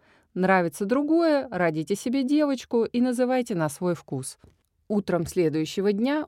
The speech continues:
Оля не торопилась вставать и бежать к Лине. Свернулась калачиком, сгребла вокруг себя подушки, подтолкнула со всех сторон одеяло и не собиралась выбираться из кровати.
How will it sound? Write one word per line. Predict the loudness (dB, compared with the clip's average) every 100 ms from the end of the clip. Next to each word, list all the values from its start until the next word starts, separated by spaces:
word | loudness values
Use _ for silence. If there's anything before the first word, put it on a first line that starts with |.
| _
Оля | 0 2 2
не | 0
торопилась | 0 -4 -2 0 0 -2
вставать | -6 -4 -2 -4 -4
и |
бежать | -6 -4 -4 -4
к | -6
Лине. | -4 -2 -4 -6 -12 _ _ _ _ _
Свернулась | -6 0 2 2 0 -4
калачиком, | -2 0 2 0 -2 -4 -2 -2 -4 -8
сгребла | -4 0 0 2 2
вокруг | 0 -4 -8 -10
себя | -8 -4
подушки, | 0 0 0 -2 -2 -2 -4
подтолкнула | -2 -4 -2 -2 0 0 0 -2
со | -4 -8
всех | -6 -8
сторон | -6 -2 -2 -2
одеяло | -4 -4 -4 0 0 0 -2 -4 -8 _ _ _ _
и | 0
не | 2 2
собиралась | 0 0 2 4 2 0 -4
выбираться | -4 -2 2 2 0 -4
из | -6 -6
кровати. | -4 -2 -2 -4 -8 -16